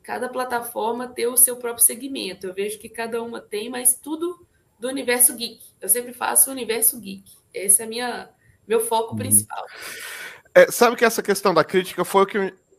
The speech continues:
Speaker 2: assim, foi a gota d'água pra eu falar, "Não, eu vou montar um canal, vamos ver como é que eu faço isso." Foi a questão da crítica. Muitos me tiravam a vontade de fazer, porque falavam, "Quem é você na ilha, na fila do pão pra falar de,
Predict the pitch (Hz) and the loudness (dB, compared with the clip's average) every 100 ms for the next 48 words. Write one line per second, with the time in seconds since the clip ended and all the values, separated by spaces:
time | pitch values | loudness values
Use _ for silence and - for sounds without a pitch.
0 | _ - 160 - 151 - 175 175 170 160 | _ 0 0 0 -4 2 4 6 6 6
1 | 156 190 180 156 165 165 165 170 170 147 | 6 4 4 6 6 6 0 0 2 4
2 | 156 165 147 147 170 175 170 156 160 156 | 6 6 4 2 0 0 0 0 0 -2
3 | 135 117 113 - 147 143 151 151 143 - | 0 0 -2 -4 -6 -4 -6 -6 -10 -10
4 | - 135 143 131 - 131 143 147 - 113 | -10 -8 -4 -6 -6 -8 -6 -8 -12 -16
5 | - - _ _ _ - 156 147 165 175 | -18 -20 _ _ _ -2 2 2 0 -2
6 | 170 170 160 139 - - 113 _ _ _ | 0 0 -2 -4 -8 -8 -8 _ _ _
7 | _ - _ 170 196 269 285 - 120 - | _ -20 _ -2 4 4 2 -4 -12 -14
8 | - - - 135 131 147 131 135 123 120 | -20 -18 -10 -8 -6 2 8 8 6 -2
9 | 104 101 - 110 104 101 113 110 - 123 | -6 -10 -4 -2 0 -2 -4 -6 0 0
10 | 113 110 127 113 139 - 170 175 143 147 | 0 -4 -6 -4 -8 -10 -6 0 0 -2
11 | 381 359 262 240 226 185 160 156 147 - | -4 -2 -2 -2 -2 0 0 0 -2 -4
12 | 123 139 139 131 127 - 143 127 123 156 | -10 -2 2 2 0 -4 -6 -6 -4 -4
13 | 170 160 151 131 120 113 107 | -4 -4 0 0 -2 -8 -10